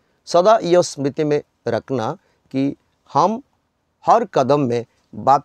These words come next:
की, ब्राह्मण परिवार की दुआएं लेते सहज उठते चले। ड्रामा में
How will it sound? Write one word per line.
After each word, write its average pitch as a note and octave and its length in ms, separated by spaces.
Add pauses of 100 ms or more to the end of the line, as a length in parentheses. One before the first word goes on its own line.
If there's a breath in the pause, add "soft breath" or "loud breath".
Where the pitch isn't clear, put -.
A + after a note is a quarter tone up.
(100)
की, F#3+ 280 (180)
ब्राह्मण C3 420
परिवार A2+ 460
की B2 180
दुआएं A2+ 460
लेते A2+ 400
सहज G#2 440 (120)
उठते A2+ 280
चले। - 300 (540)
ड्रामा D3 360
में F3 200